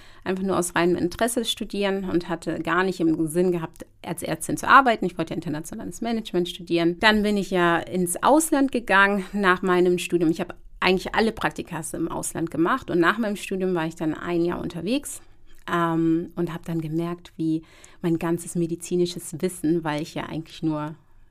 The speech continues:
ähm, so, so einen Spaßurlaub gemacht habe, so hinten aus meinem Kopf verschwunden ist, ähm, und dachte, oh mein Gott, als ich dann wiederkam, dachte ich dann, ja, okay, jetzt musst du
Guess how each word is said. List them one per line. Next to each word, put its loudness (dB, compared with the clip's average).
ähm, -8
so, -14
so -6
einen -6
Spaßurlaub -4
gemacht -8
habe, -8
so -6
hinten -2
aus -6
meinem -2
Kopf -20
verschwunden -4
ist, -6
ähm, 2
und -2
dachte, -4
oh 0
mein 0
Gott, 0
als -8
ich -14
dann -2
wiederkam, -4
dachte -4
ich -18
dann, -2
ja, -6
okay, -8
jetzt -12
musst 2
du -2